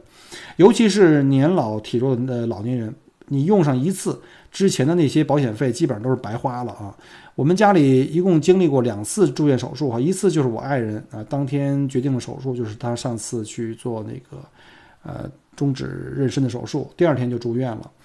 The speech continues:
我岳父这次呢，从和这个医生签手术协议到不到一周就入院，呃，都是在私立医院做手术，环境又好，然后效率又高，呃，医院的这个治疗条件啊，和这个条件，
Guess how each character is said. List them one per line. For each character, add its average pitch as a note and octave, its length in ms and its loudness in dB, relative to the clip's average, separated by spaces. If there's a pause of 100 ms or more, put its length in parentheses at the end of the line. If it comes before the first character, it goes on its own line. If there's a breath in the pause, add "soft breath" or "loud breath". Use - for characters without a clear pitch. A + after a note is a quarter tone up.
(420 loud breath)
我 D3 160 4
岳 G#3+ 160 8
父 G3 160 6
这 F3+ 160 8
次 F3 160 -2
呢， C#3 200 4
从 C#3 400 0
和 C3+ 280 0
这 D#3 120 0
个 B2+ 160 0
医 D3+ 140 0
生 D3 220 2
签 D#3+ 240 0
手 A2 200 -4
术 C3+ 240 -2 (120)
协 - 200 -2
议 C#3+ 140 2
到 C3 260 0 (320)
不 - 80 -6
到 D#3+ 100 2
一 D#3 100 6
周 E3 160 4
就 D3+ 100 4
入 C3+ 180 2
院， C3 240 0 (560 soft breath)
呃， A2+ 220 -12
都 D#3 140 0
是 D3 60 0
在 C#3+ 140 0
私 - 180 -6
立 C3 100 0
医 - 20 0
院 B2+ 140 0
做 A#2 120 -6
手 - 160 -12
术， B2+ 260 -8
环 B2+ 200 -2
境 D3+ 160 2
又 C#3 140 2
好， - 320 -12
然 A#2+ 140 -8
后 A#2 80 -4
效 C3+ 220 -4
率 B2+ 100 -2
又 A#2+ 140 -2
高， B2 280 -4 (380 loud breath)
呃， - 80 -10
医 C3+ 120 -2
院 D#3+ 200 4
的 C3 120 2
这 C3 100 -2
个 C3 80 2
治 D#3 120 -4
疗 C3 120 0
条 A#2+ 180 -4
件 B2 380 0
啊， G#2+ 60 -8
和 A#2+ 180 -8
这 B2 80 -2
个 B2 60 0
条 A#2 140 -8
件， B2+ 160 -2